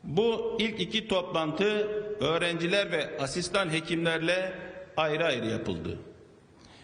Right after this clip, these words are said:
Üçüncü toplantıyı sizlerle yapıyoruz. Giderek daha fazla hissedilen bir anlamda konsültasyon gerektiren problemlerimiz var.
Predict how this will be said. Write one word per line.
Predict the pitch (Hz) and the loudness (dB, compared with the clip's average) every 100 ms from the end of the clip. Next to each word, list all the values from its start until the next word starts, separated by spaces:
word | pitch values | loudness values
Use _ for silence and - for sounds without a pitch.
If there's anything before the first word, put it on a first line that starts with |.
| - _ | -20 _
Üçüncü | 139 139 180 220 - | -4 0 0 0 2
toplantıyı | 185 185 165 156 147 170 202 208 202 - | 0 2 0 0 2 2 2 2 -4 -4
sizlerle | - 156 156 165 160 131 | -4 -2 0 0 2 2
yapıyoruz. | 113 107 98 82 - - - - - - - - - | 2 2 0 0 -6 -10 -14 -18 -20 -20 -20 -20 -6
Giderek | 120 156 208 208 208 - - 117 147 | -4 2 2 2 -2 -4 -6 -2 0
daha | 170 202 | 2 0
fazla | 196 170 160 160 147 | 0 0 2 0 0
hissedilen | 160 - 156 139 156 185 202 - - - - - | 0 0 0 2 0 0 -2 -6 -10 -12 -16 -14
bir | 95 127 180 | -4 0 2
anlamda | 175 151 143 135 131 165 180 175 - - - - - | 2 2 0 0 0 0 0 -2 -6 -12 -16 -20 -12
konsültasyon | - 147 160 151 165 156 160 156 - 190 196 190 156 | -2 0 0 0 -2 0 0 0 0 0 0 0 0
gerektiren | 151 151 156 151 147 175 190 196 190 - - - - - | 2 2 -2 -2 0 0 0 -2 -4 -8 -14 -20 -12 -2
problemlerimiz | 127 127 131 131 123 123 123 113 90 | -2 0 0 2 2 0 0 -2 -2
var. | 87 | -6